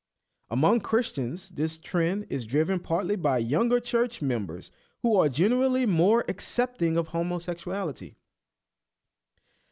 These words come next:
than their elder counterparts. For example, roughly half,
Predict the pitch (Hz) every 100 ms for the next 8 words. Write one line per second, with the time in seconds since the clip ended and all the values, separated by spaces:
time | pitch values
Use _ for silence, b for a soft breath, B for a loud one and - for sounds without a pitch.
0 | _ - 156 165 160 156 151 170 170 170
1 | 185 180 147 131 90 - - _ _ -
2 | 170 151 156 196 196 139 156 190 - 185
3 | 214 202 _ _ _ _ - 175 180 104
4 | -